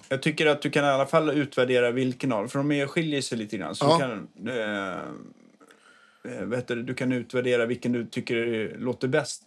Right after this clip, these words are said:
Speaker 1: med, eh, så som de är. Och sen så
Speaker 2: Just
Speaker 1: kan
Speaker 2: det.
Speaker 1: du väl byta i den andra.
Speaker 2: Bra där.
Speaker 1: Men,
Speaker 2: Nej,
Speaker 1: eh,
Speaker 2: men sen, sen, eh, kan det nog vara... Jag har en sån liten sån här Sota tjugofem watts
Speaker 1: Mm.
Speaker 2: som är,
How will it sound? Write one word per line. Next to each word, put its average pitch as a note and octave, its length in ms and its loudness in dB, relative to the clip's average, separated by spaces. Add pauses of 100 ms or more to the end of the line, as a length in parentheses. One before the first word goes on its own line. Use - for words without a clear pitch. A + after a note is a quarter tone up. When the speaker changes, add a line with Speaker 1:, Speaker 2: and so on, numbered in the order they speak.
(180)
Speaker 1:
med, A2+ 440 0
eh, D#2+ 240 -8
så A#2+ 220 -4
som A2+ 180 -2
de A2+ 140 2
är. C3+ 200 -2
Och F2 120 -2
sen - 140 -6
så B2+ 100 -2
Speaker 2:
Just C3 100 4
Speaker 1:
kan - 80 -2
Speaker 2:
det. G2+ 60 2
Speaker 1:
du F2+ 100 -4
väl F2+ 120 -10 (140)
byta G#2 360 -2
i G2 80 0
den G2+ 180 -2
andra. G#2 280 -2 (180)
Speaker 2:
Bra A#2+ 180 6
där. F#2 180 0 (640)
Speaker 1:
Men, G#2+ 160 0
Speaker 2:
Nej, C#3+ 100 8
Speaker 1:
eh, D#3 40 10
Speaker 2:
men D#3 220 6
sen, F#2 260 2 (240)
sen, D3+ 680 4
eh, C#3+ 80 0 (1400)
kan D3+ 200 4
det C3+ 80 8
nog C3+ 120 10
vara... C3 200 8
Jag C3 80 6
har D3+ 100 6
en C#3+ 80 4
sån - 140 -2
liten C3 240 2
sån A#2+ 120 2
här G#2 40 2
Sota G2+ 580 4 (120)
tjugofem G2 420 0
watts - 400 -4 (240)
Speaker 1:
Mm. E3 260 2
Speaker 2:
som A2+ 240 0
är, G2+ 240 0